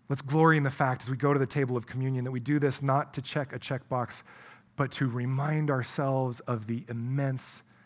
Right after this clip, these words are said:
massive grace of God that he has forgiven us all our disobedience, all of our raw,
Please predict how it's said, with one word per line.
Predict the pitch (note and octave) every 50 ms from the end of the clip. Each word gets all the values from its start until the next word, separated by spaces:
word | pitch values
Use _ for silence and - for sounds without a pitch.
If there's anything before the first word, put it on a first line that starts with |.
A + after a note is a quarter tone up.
| _ _ _ _ _ _
massive | - B2+ C3+ D3+ D#3 D3 C3+ C3+ - - C3 A#2+ A2 A2+ - _
grace | - - B2+ A#2 B2+ C#3+ C#3 B2+ A2 - -
of | - - A2+ G2+
God | - A2+ G#2+ G#2 G2+ G2+ G2+
that | G#2 - G#2+
he | - A2+
has | G#2+ G2+ -
forgiven | - - C3 A#2 - B2+ A#2+ G#2+ A2+
us | A2 G#2 G2+ - - - - _ _ _ _ _ _ _ _ _ -
all | A#2 A#2+ A#2
our | A2 G2+
disobedience, | G2 G2 G2 F#2+ - A2 F#2+ G2 G2 F#2+ - - - - - - - - _ _ _ _ _ _ _ _ _ _ -
all | C3 C3 C3+ C3+ C3+ C#3 - -
of | A2+ G2 A2+
our | G#2+ G#2+ G#2
raw, | G2 G2 G2+ F2 F2 E2 D2+ D2+ C#2+